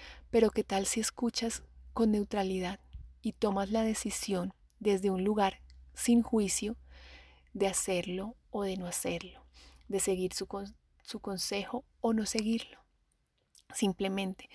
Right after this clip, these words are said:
porque a veces nos paramos en el punto de terquedad. "Es que yo lo hago así", y si me dice, por ejemplo, pasa mucho con los adolescentes, "Si me lo dice mi mamá, entonces no,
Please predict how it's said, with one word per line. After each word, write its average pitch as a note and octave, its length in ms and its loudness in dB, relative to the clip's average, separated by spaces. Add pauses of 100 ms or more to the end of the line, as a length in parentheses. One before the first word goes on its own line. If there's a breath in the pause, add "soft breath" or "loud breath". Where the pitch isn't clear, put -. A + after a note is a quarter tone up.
(240 loud breath)
porque G#3+ 240 0
a G3+ 40 4
veces G3 200 2
nos A3 160 2
paramos G3 480 2
en A3 120 4
el G#3 80 0
punto F#3+ 400 0
de G3+ 220 4 (520 loud breath)
terquedad. F#3 560 4 (340)
"Es - 200 0
que G#3+ 160 0
yo A3+ 220 8
lo A3 120 4
hago G#3+ 160 2
así", B3 440 0
y A#3 120 0
si A3+ 100 2
me G#3 160 4
dice, G#3 560 4
por A#3 140 4
ejemplo, G3+ 880 2 (420 loud breath)
pasa A3 220 2
mucho A3+ 320 4
con A#3+ 180 4
los A3+ 200 4
adolescentes, G3+ 640 0
"Si A3 100 4
me A3 100 8
lo G#3+ 100 8
dice A3 240 8
mi B3 140 6
mamá, A#3+ 420 6
entonces G3 480 0
no, F#3+ 100 2